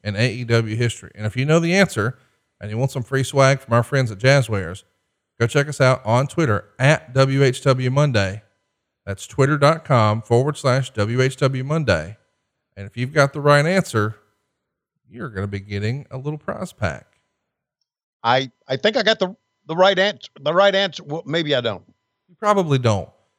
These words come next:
Speaker 1: There is a little bit of luck involved. It's not everybody who has the right answer. It's one winner. Uh, but if you're first, well, it might increase your odds. Go check it out right now. It's twitter dot com forward slash W H W Monday.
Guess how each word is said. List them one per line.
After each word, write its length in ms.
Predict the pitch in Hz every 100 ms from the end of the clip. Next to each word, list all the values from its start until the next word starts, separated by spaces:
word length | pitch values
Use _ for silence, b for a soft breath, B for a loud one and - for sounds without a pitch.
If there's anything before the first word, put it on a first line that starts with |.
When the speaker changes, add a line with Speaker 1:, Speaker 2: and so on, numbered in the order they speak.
| _ -
Speaker 1:
There 120 | 156
is 60 |
a 60 | 208
little 160 | 214 214
bit 100 | 220
of 80 |
luck 240 | 202 196 165
involved. 460 | 135 127 123 127
It's 120 | 123 143
not 140 | 165
everybody 400 | 170 165 165 156
who 120 | 151
has 180 | 139 135
the 80 | 139
right 160 | 131
answer. 340 | 117 107 - 92
It's 140 | -
one 240 | 113 180 170
winner. 320 | 113 104 107 _ _ _ _ _ _
Uh, 160 | 92 87
but 160 | 98 98
if 100 | 127
you're 80 |
first, 600 | 131 180 175 120 113 -
well, 320 | - - 302 -
it 100 | 202
might 160 | 214
increase 400 | 214 - 202 -
your 140 | 214 165
odds. 540 | 98 67 87 - - _ _ _ _ _ -
Go 80 | 117
check 220 | 160 160
it 80 | 151
out 120 | 139
right 200 | 147 151
now. 320 | 135 90 92 - _ _ _
It's 140 | 92
twitter 240 | - 143 170
dot 220 | 190 -
com 340 | 147 110 104
forward 320 | 110 120 156 -
slash 340 | 139 131 -
W 340 | 113 123 143
H 160 | 139 -
W 260 | 143 135 147
Monday. 480 | 175 131 92 98